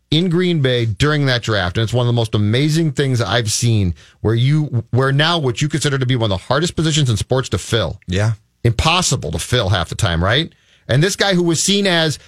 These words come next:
Speaker 1: the Niners are either going to take, it was incredibly close. So San Francisco was going to take Alex Smith or Aaron, and they took Smith, and then to free fall to what, twenty-three, twenty-four?
Speaker 2: I believe it was twenty-four overall.
Speaker 1: Okay. The Vikings, by the way, had two picks.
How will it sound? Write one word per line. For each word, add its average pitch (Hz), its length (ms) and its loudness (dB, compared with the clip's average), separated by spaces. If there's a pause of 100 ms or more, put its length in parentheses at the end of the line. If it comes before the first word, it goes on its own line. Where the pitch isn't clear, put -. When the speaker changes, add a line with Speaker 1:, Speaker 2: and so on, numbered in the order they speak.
Speaker 1:
the 123 80 -2
Niners 202 320 2
are 165 80 0
either 180 220 0
going 180 220 0
to 147 40 -2
take, 170 260 0 (140)
it 226 140 0
was 240 180 0
incredibly 131 460 0
close. 95 400 -4 (420)
So 151 480 0
San 160 200 0
Francisco 180 280 -2
was 139 140 0
going 143 160 0
to 139 80 -2
take 127 280 -2
Alex 156 280 0
Smith 147 400 0
or 131 180 0
Aaron, 85 340 -2 (440)
and 127 100 2
they 131 80 2
took 165 220 -2
Smith, 147 400 0 (220)
and 135 140 2
then 170 140 0
to 190 80 0
free 165 240 0
fall 151 200 -2
to 127 60 0
what, 101 140 -4
twenty-three, 139 380 0
twenty-four? 147 540 -2 (360)
Speaker 2:
I - 60 -14
believe 151 220 0
it 156 40 0
was 135 80 -4
twenty-four 127 520 -2
overall. 92 380 -2
Speaker 1:
Okay. 143 340 0 (840)
The 139 80 2
Vikings, 202 340 2
by 120 140 0
the 110 60 0
way, 107 80 0
had 87 100 -4
two 107 100 0
picks. 104 400 -4